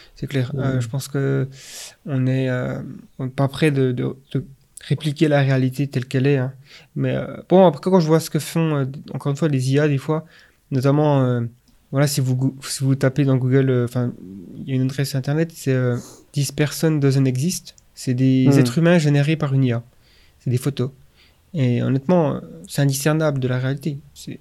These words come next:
Speaker 2: Ouais.
Speaker 1: c'est juste, tu montres cette photo à quelqu'un dans la rue, elle va te dire, « Oh ouais, c'est une actrice, je pense. »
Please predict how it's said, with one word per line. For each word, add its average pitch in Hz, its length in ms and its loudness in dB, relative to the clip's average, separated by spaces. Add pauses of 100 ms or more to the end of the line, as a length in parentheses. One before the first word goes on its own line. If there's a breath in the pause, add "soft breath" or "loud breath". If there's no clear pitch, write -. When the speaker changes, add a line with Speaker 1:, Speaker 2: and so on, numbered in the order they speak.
Speaker 2:
Ouais. 131 140 -2
Speaker 1:
c'est 127 100 0
juste, 143 300 -6
tu 139 80 -2
montres 170 220 4
cette 170 160 0
photo 165 260 0
à 143 80 2
quelqu'un 147 320 0
dans 143 80 0
la 127 80 0
rue, 156 240 0 (580 soft breath)
elle 139 80 -4
va 127 120 2
te 120 40 -2
dire, « 135 160 0
Oh 170 120 4
ouais, 202 60 4
c'est 202 140 -4
une 139 80 0
actrice, 143 400 -4
je - 60 -14
pense. » - 340 -8